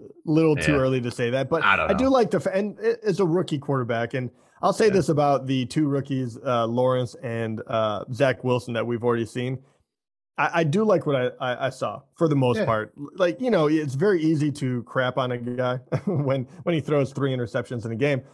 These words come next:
Speaker 1: But at the same time, you, you look back and most quarterbacks don't have it all worked out. So the fact that they were able to put up some yardage, he threw fifty-one times. I like the fact that he's gonna get a lot of work. Uh, it does make me believe by the end of the year, this guy could be useful in streaming situations.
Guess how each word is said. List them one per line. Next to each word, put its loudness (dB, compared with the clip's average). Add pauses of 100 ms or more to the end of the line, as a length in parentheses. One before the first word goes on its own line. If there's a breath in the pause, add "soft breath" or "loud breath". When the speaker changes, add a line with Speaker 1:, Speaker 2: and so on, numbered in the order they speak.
(220 soft breath)
Speaker 1:
But 2
at 2
the 2
same 2
time, 0
you, -8
you -2
look 2
back 2
and -6
most 0 (160)
quarterbacks 0 (680)
don't 0
have 0
it 0
all 0
worked -4
out. -4
So 2
the 0
fact 0
that 0
they -2 (180 soft breath)
were -6
able 0
to 0
put 0
up 0
some -2
yardage, 0 (240)
he -6
threw 0
fifty-one 0
times. -2 (300 soft breath)
I 0
like 2
the -4
fact -2
that -2
he's -2
gonna -4
get -4
a -2
lot -2
of -6
work. -4 (140)
Uh, -2
it -2
does 2
make 0
me 0
believe -2
by 0
the -6
end -4
of -4
the -6
year, -2
this -4
guy -2
could -8
be -4
useful -8
in -4
streaming -4
situations. -12